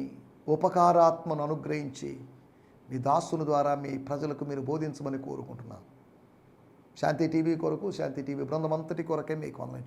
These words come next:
చేస్తున్నాం. ఈ సమయంలో కొంతమంది సహోదరులు వారి భర్తల రక్షణ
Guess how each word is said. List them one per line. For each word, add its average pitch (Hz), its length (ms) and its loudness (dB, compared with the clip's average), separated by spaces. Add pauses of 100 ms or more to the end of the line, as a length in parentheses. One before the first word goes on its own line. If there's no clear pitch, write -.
చేస్తున్నాం. 98 420 -18 (1500)
ఈ 190 120 0
సమయంలో 226 360 6 (1600)
కొంతమంది 190 540 4 (1120)
సహోదరులు 165 600 4 (600)
వారి 139 240 0
భర్తల 143 360 2 (120)
రక్షణ 180 300 -6